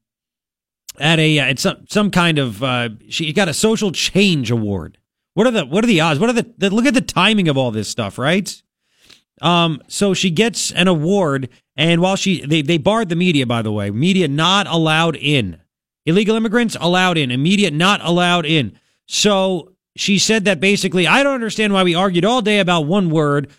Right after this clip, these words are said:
We should be more incensed about families being ripped apart, kids being taken from their parents." So she's not sorry.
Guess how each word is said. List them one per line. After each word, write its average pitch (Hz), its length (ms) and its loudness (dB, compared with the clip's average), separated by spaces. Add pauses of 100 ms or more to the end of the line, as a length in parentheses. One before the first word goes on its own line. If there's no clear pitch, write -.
(140)
We 180 100 2
should 139 100 -4
be 170 120 2
more 269 200 2
incensed 185 540 -4 (300)
about 165 540 -2
families 185 600 0
being 165 220 0
ripped 202 180 -2
apart, 170 340 -2
kids 254 320 0
being 170 220 -2
taken 208 240 -2
from 196 160 -4
their 185 100 0
parents." - 680 -2 (840)
So 156 200 -2
she's 151 200 -2
not 156 220 -2
sorry. - 400 -8